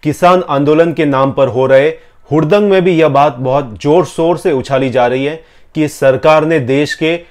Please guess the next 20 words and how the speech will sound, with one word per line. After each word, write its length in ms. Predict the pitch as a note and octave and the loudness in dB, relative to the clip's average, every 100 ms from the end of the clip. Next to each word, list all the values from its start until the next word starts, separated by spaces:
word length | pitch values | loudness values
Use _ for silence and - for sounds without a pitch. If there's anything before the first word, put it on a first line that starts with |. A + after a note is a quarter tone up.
| _ - | _ -2
एयरपोर्ट 460 | C#3+ D3 E3 F3 F3 C#3 | 2 2 2 0 0 -2
अडानी 320 | C#3 D3+ D#3+ | 0 0 0
को 140 | F3 | -2
बेच 240 | C#3+ C#3 C#3+ | -2 0 -2
दिए 320 | A#2 A2 G2 - - - - _ _ - - D3+ | -4 -6 -8 -14 -20 -20 -20 _ _ -20 -6 2
और 120 | D#3+ | 4
अब 140 | D3 | 2
किसानों 420 | D3 C3 E3 F#3 E3+ | 0 -2 0 0 0
की 120 | F#3 | -2
जमीन 360 | C3+ C#3 D#3 D3 | 0 0 0 -2
पर 300 | E3+ F3 - _ - | -2 -2 -6 _ -4
अडानी 360 | C#3 D3+ E3+ | 0 2 0
का 160 | D#3+ F3 | 0 0
कब्जा 400 | F3 C#3+ A#2 E3+ | 0 -2 2 0
कराने 360 | D3 C3+ C#3 C#3 | 2 0 0 -2
की 120 | D#3 | -4
तैयारी 400 | B2+ C3+ C#3+ C#3+ | -2 2 2 2
कर 160 | A#2+ G2+ | -2 -6
रही 160 | G#2 | -8
है। 120 | G2 | -12